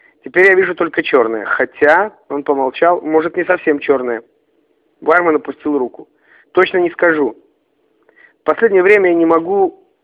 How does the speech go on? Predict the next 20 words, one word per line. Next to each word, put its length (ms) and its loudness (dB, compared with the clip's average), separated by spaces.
отделить 400 -4
действительное 580 -2
от 80 -2
желаемого». 580 -2
Он 140 -10
сильно 240 -2
помотал 420 0
головой, 480 0
волосы 340 0
заметались, 540 -2
потом 320 -6
хлопнул 380 -8
себя 220 -6
по 120 -6
лбу 320 -8
ладонью. 480 -4
«Расслабься. 580 0
Тебе 180 0
легко 260 0
говорить». 400 2